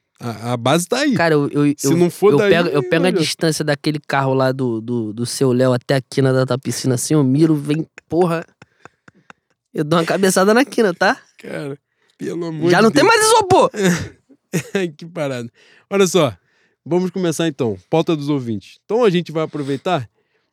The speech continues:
Speaker 1: e vai fazer o, o máximo de, de perguntas aqui que for possível. Lembrando sempre que hoje é o dia de comer no Armando. Então, quando a gente fala o máximo possível, é sempre baseado no horário do Armando.
Speaker 2: E da fome.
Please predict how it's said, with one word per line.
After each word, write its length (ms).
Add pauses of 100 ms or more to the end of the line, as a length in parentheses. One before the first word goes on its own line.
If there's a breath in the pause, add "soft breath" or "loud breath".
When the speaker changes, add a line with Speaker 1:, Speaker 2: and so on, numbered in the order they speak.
(140)
Speaker 1:
e 80
vai 240
fazer 300
o, 140
o 180
máximo 540
de, 220
de 280
perguntas 400
aqui 200
que 200
for 200
possível. 440 (500)
Lembrando 560
sempre 320
que 180
hoje 280
é 40
o 60
dia 340
de 220
comer 260
no 80
Armando. 380 (180)
Então, 480
quando 140
a 40
gente 140
fala 200
o 20
máximo 380
possível, 580
é 100
sempre 320
baseado 440
no 160
horário 280
do 120
Armando. 360 (140)
Speaker 2:
E 120
da 140
fome. 400